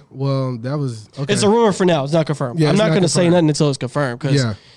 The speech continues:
Speaker 2: these motherfuckers do fake ass all the time. So I'm not even gonna.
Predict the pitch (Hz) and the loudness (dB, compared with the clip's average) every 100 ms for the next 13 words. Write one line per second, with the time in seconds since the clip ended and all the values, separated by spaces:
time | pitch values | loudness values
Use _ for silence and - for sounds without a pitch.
0 | _ - _ - _ _ _ 156 _ _ | _ -20 _ -20 _ _ _ -20 _ _
1 | 160 170 185 175 156 147 151 151 143 156 | -2 0 2 0 0 -4 -8 -8 -4 -2
2 | 151 147 143 127 156 143 117 - 147 156 | -2 -2 -4 -6 -6 -8 -8 -8 -2 0
3 | 151 143 139 143 131 117 | 0 0 0 2 0 -2